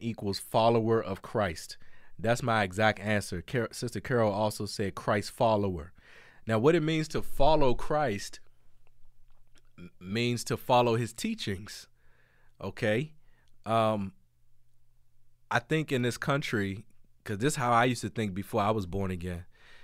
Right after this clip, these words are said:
people think that if you simply believe that God exists, or you believe that Christ existed or even exists, then that makes you a Christian. The devil believes that God and Christ exist. What makes you a Christian is if you actually follow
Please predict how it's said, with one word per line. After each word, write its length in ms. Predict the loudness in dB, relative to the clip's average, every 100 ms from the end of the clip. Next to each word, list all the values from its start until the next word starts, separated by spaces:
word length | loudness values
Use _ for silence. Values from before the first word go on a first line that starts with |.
| -20 -20 -18 -16 -16 -6
people 340 | -2 -2 -2 -2
think 260 | 0 0
that 140 | 2 0
if 120 | 0
you 120 | -4
simply 420 | -2 -4 -2 -2
believe 880 | -2 -2 -2 0 0 -2 -4 -8 -18 -20 -20 -20 _ -10
that 220 | -6 -4
God 260 | 4 4 6
exists, 560 | 2 -2 0 0 -2 -6
or 120 | -4
you 200 | -2 -2
believe 640 | -2 -2 -2 0 0 -2 -2
that 300 | -2 -2 -4
Christ 400 | -2 0 0 -4
existed 640 | -8 -4 -6 -2 -2 -2 -6 -18 -18 -18 -18 -20 -20 -20 -20 -20 -20 -14 -2
or 160 | 0
even 240 | 2 2 0
exists, 680 | -2 0 2 2 -2 -10 -14 -14
then 200 | -4 0
that 140 | 2 2
makes 260 | 0 -2
you 80 | -4
a 60 | -4
Christian. 540 | -2 -4 -6 -10 -12 -14 -20 -20 -20 -20 -20 -20 -20 -16
The 160 | -6 -4
devil 380 | 2 4 4 2
believes 480 | 2 2 2 0 0
that 320 | -2 -2 -2
God 340 | 2 2 2
and 100 | -2
Christ 340 | -4 -2 -2 -4
exist. 640 | -12 -4 0 2 0 -10
What 200 | -6 -2
makes 240 | 0 0 0
you 80 | -2
a 40 |
Christian 500 | -2 -2 -2 -2 -6
is 180 | -4 -6
if 140 | -6 -6
you 120 | -6
actually 420 | -6 -4 -4 -6
follow 760 | -6 0 6 8 8 4 0